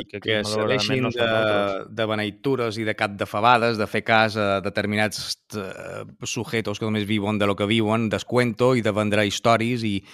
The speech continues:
Speaker 1: i de fer, com diuen ells, a més, de manejar dos bés, perquè moltes vegades tot això té un, té, té, té un fons que són els interessos econòmics i de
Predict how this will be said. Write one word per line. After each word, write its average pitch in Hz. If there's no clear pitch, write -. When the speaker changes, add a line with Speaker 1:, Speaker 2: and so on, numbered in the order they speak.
Speaker 1:
i 110
de 95
fer, 104
com 107
diuen 127
ells, 104
a 95
més, 98
de 98
manejar 120
dos 117
bés, 92
perquè 107
moltes 120
vegades 120
tot 117
això 135
té 120
un, 117
té, 107
té, 113
té 117
un 113
fons 185
que 123
són 156
els 117
interessos 123
econòmics 160
i 120
de 113